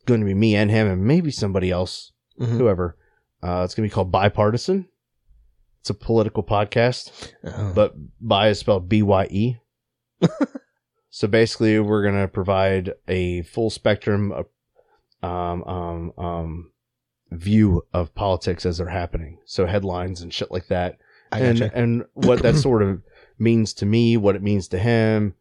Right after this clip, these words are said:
Speaker 1: what it means for people, this,
Speaker 2: Yeah.
Speaker 1: that, and the other. Yeah. So I got this whole new thing going on and some stuff coming up with Jeremy.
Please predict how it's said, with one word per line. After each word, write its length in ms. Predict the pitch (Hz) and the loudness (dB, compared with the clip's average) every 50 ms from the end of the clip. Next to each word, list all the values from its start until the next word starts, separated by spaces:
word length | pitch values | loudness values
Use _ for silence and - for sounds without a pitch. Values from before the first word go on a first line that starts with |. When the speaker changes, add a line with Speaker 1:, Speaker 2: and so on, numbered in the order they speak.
| _ _ _ _ _ _ _ | _ _ _ _ _ _ _
Speaker 1:
what 140 | - 110 110 | -2 -2 0
it 40 | 101 | 2
means 220 | 107 110 104 98 | 2 0 0 0
for 140 | - - 90 | -4 -8 -2
people, 640 | - - 165 151 143 147 139 135 131 127 120 - - _ _ _ - | 0 2 2 4 4 6 6 6 6 4 2 0 -8 _ _ _ -12
this, 260 | 104 95 135 127 104 | -4 0 2 2 4
Speaker 2:
Yeah. 40 | 90 131 120 | 4 2 2
Speaker 1:
that, 60 | 120 | 2
and 80 | 95 110 | 2 2
the 80 | 110 113 | 4 4
other. 420 | 113 113 113 110 110 104 98 - _ _ _ _ _ _ _ _ _ _ | 6 6 6 6 6 4 0 -6 _ _ _ _ _ _ _ _ _ _
Yeah. 300 | 143 151 175 185 139 104 - | 0 2 2 2 -2 -6 -10
So 280 | - - - 127 120 120 | -18 -2 2 2 4 4
I 60 | 123 | 4
got 160 | 123 147 156 | 4 2 2
this 140 | 147 135 113 | 2 0 2
whole 140 | 156 160 151 | 4 4 6
new 160 | 143 143 151 | 6 4 2
thing 180 | 147 - 160 165 | 2 2 2 4
going 240 | 151 143 131 131 123 | 4 4 4 4 4
on 240 | 123 127 151 170 - - _ _ _ _ _ _ _ _ _ _ _ | 4 4 4 2 0 -6 _ _ _ _ _ _ _ _ _ _ _
and 680 | 110 107 107 104 104 104 104 104 104 104 104 104 101 - | -4 -2 -2 0 0 0 0 0 0 0 0 -2 -4 -4
some 200 | - 104 101 95 | -6 -6 -6 -4
stuff 220 | - - 120 - | -2 -2 -4 -2
coming 200 | - 120 113 110 | -2 -2 0 0
up 80 | 113 - | 0 -2
with 120 | 107 101 | -4 -2
Jeremy. 500 | 95 107 104 101 104 110 117 123 120 _ | 0 0 0 0 0 0 -2 -2 -4 _